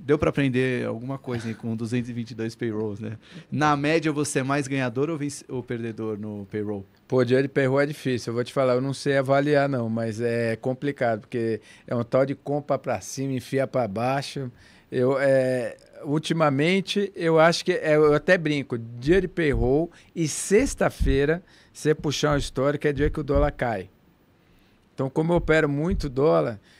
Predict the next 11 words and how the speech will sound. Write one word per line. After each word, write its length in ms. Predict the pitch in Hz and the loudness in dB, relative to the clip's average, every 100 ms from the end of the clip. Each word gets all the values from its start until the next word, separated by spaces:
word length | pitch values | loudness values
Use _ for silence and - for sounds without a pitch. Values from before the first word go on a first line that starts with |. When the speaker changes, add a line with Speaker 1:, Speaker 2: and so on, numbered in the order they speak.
| _ | _
Speaker 2:
então 100 | 151 | -10
falar, 260 | 143 151 151 | 2 4 4
"Subiu 400 | - 156 143 175 | 2 -2 2 0
muito, 360 | 165 180 - | 0 -4 -6
vende, 380 | 160 127 160 180 | -6 -2 -2 -2
vamos 300 | 202 165 185 | -2 -4 -4
esperar." 520 | - 175 160 135 95 113 - _ _ _ _ _ - | -4 0 2 2 -2 -8 -18 _ _ _ _ _ -10
Porque, 1080 | 131 - 135 131 123 123 117 117 110 107 - _ _ - - | -6 0 2 4 2 2 2 0 -2 -6 -8 _ _ -20 -8
assim, 380 | 139 - 160 | -6 -2 -4
tem 180 | 131 - | -2 -2
algumas 600 | 156 156 165 151 117 - | -2 -2 -2 -2 -2 -10